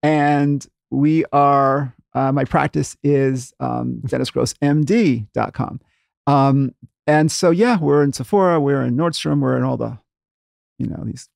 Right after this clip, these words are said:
Speaker 1: great spas in, uh, uh, around the country. Um, you can find us.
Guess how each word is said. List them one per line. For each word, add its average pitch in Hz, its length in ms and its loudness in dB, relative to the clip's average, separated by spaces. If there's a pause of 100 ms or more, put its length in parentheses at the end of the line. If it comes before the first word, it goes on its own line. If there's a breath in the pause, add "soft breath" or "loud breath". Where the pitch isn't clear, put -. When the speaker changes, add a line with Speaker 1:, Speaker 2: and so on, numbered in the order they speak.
Speaker 1:
great 131 180 -2
spas 151 440 0
in, - 180 -8
uh, 120 180 -6
uh, - 100 -8 (100)
around 117 260 -2
the - 40 -8
country. 156 500 -2 (520)
Um, 131 500 2 (480)
you 135 100 -4
can 160 120 -2
find 147 260 2
us. 143 300 -2